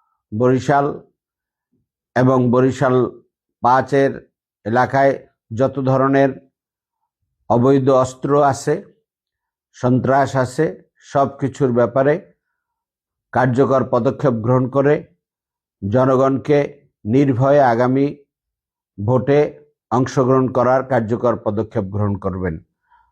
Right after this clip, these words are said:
সবাইকে এই ভোটে অংশগ্রহণ করার আহ্বান জানাই। সবাইকে কার্যকরভাবে এই নির্বাচনী উৎসবে অংশগ্রহণ করে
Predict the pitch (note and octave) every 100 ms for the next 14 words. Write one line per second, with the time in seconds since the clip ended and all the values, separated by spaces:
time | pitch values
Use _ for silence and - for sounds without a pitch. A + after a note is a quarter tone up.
0 | _ _ - A#2+ C3+ C3 C3+ D3+ D3+ -
1 | - B2 B2 B2 B2+ A#2+ A2+ C#3+ A#2+ B2+
2 | B2 C3 A#2+ A#2+ A#2+ B2+ B2 C3+ D3 D3
3 | - _ _ _ _ _ - - A#2+ C3
4 | B2+ A#2+ C#3 - - _ _ A#2+ B2 B2
5 | A2+ B2 A#2 B2 C3 D3 - _ _ _
6 | _ _ _ _ A2+ B2 B2 A#2+ B2+ B2+
7 | C3+ C3 C3 B2 - _ _ _ _ C#3+
8 | C#3 E3 C#3+ C3 A#2+ A#2 - B2 A#2+ C3
9 | - C3 C#3+ - -